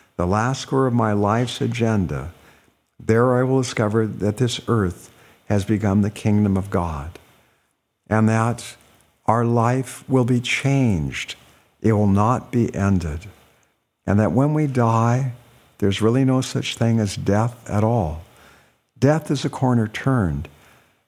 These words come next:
Death is not even a crisis, which is almost impossible for us to grasp.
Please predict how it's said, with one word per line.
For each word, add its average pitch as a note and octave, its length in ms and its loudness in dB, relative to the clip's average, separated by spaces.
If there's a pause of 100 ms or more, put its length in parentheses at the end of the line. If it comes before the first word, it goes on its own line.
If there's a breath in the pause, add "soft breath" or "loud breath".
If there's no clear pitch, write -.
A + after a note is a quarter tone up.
(140)
Death B2 500 0
is A#2+ 180 2
not A#2 280 2
even A#2+ 220 0
a D#2+ 80 0
crisis, - 920 -6 (440 soft breath)
which A2 180 0
is G#2+ 100 0
almost A2+ 360 2
impossible A#2 720 -2
for F#2+ 180 -2
us F2 220 -4
to - 100 -8
grasp. E2 580 -6